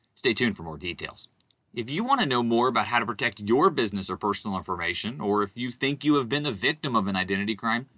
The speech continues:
you can speak with an expert I T R C advisor on the phone, chat live on the web, or exchange emails during our normal business hours. Just visit w w w dot i d theft center dot org to get started.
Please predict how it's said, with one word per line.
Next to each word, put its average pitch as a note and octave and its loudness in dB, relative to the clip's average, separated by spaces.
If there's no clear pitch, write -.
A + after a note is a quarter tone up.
you F3 0
can A3+ 0
speak G3+ -2
with C#3+ -4
an G#2+ -4
expert G#2 0
I G#2 0
T G#2 -2
R F#2+ 0
C F#2+ -4
advisor E2+ -4
on F#2+ 0
the - -16
phone, G3+ 0
chat C3+ 0
live A#2+ 2
on A2 4
the G2 0
web, D3+ -2
or B3 2
exchange C#3+ -2
emails B2 0
during D3+ 4
our B2 6
normal A2 2
business A#2+ 0
hours. - -8
Just A#2 0
visit A#2+ 0
w F#2 0
w F2 -4
w D3+ 2
dot G2+ -6
i A2+ 4
d A2 -4
theft C#3+ -2
center C#3+ -8
dot D3 0
org E3+ 2
to - -18
get F#2 -4
started. F2+ 0